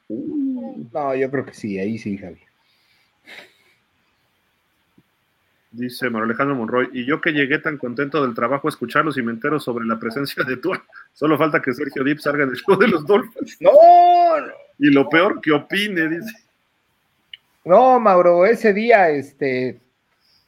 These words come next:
Speaker 2: le doy las gracias a Gil por su cordial
Speaker 1: Sergio,
Speaker 2: invitación.
Speaker 1: ¿mañana? Ya me confirmó Sergio que mañana.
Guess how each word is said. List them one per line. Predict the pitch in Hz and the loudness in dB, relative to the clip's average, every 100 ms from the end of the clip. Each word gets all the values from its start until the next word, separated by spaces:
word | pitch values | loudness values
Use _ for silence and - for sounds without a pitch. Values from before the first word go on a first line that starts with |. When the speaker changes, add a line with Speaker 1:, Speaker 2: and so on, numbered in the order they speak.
| _ _ | _ _
Speaker 2:
le | 123 123 | -4 -2
doy | 139 170 | -2 -2
las | 156 131 | -4 -4
gracias | 151 151 123 | -4 -6 -10
a | |
Gil | 117 139 135 | -10 -10 -10
por | 139 110 | -16 -18
su | 117 - | -20 -18
cordial | 107 104 123 127 113 | -16 -8 -6 -6 -12
Speaker 1:
Sergio, | 101 104 175 | -10 -4 -4
Speaker 2:
invitación. | - 113 113 _ _ _ _ _ _ | -6 -16 -20 _ _ _ _ _ _
Speaker 1:
¿mañana? | 110 123 156 190 262 - _ _ - | -8 -4 -2 -2 -6 -16 _ _ -8
Ya | 135 | -6
me | 165 | -4
confirmó | 135 135 143 | -2 -4 -2
Sergio | 233 160 151 143 | -4 -4 -6 -10
que | 131 | -10
mañana. | 135 147 151 | -8 -10 -12